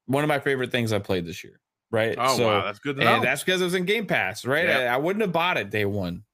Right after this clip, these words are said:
Speaker 1: You know, maybe after enough people sold me on it or whatever, I'd give it a go. But, um, you know, that's one of the beauties of a service like that,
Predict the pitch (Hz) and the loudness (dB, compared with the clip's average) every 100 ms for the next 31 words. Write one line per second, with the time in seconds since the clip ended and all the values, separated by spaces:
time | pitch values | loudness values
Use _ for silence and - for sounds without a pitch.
0 | - 123 151 196 196 175 165 156 127 120 | -4 0 2 2 2 0 0 -2 0 0
1 | 131 135 - 127 127 127 - 123 123 127 | 0 -2 -4 -4 -2 -4 0 -2 0 0
2 | 123 127 127 123 127 127 120 107 117 113 | 0 -2 -2 -2 -2 -2 -2 -2 -2 -2
3 | 107 107 113 120 _ _ _ _ 113 110 | 0 0 0 -2 _ _ _ _ 0 0
4 | 104 107 104 104 101 98 95 - _ _ | 0 0 2 2 0 -2 -4 -8 _ _
5 | 127 117 113 78 101 143 - 170 156 123 | 0 2 2 0 0 -2 -2 -2 -2 -2
6 | 120 110 117 123 123 101 107 107 104 104 | -4 -2 0 0 0 0 0 -2 -2 -2
7 | 110 117 127 - 139 143 | -2 -2 -4 -2 -2 -2